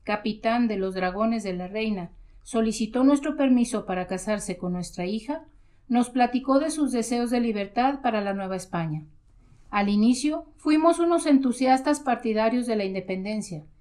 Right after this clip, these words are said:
En nuestra casa de Querétaro, llevábamos a cabo las reuniones disfrazadas de tertulias literarias.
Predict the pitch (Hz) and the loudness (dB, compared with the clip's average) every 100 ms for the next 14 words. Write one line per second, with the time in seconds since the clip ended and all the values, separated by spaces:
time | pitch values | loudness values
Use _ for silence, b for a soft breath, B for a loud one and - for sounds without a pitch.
0 | _ _ _ - 220 214 - 190 185 196 | _ _ _ -2 2 2 0 -2 0 0
1 | 269 277 269 185 196 202 277 339 - _ | 0 0 0 -2 -2 -2 -2 -2 -10 _
2 | _ - 220 233 240 285 294 277 226 - | _ -4 0 4 4 6 4 4 0 0
3 | 233 277 269 220 202 202 220 262 294 269 | 2 4 2 2 -2 0 4 6 6 2
4 | - 202 214 220 277 269 220 214 202 - | 0 -6 -2 0 0 -2 -2 -4 -6 -2
5 | 240 269 269 247 220 185 175 160 156 - | 2 2 2 0 -2 -2 2 4 4 4
6 | - | 0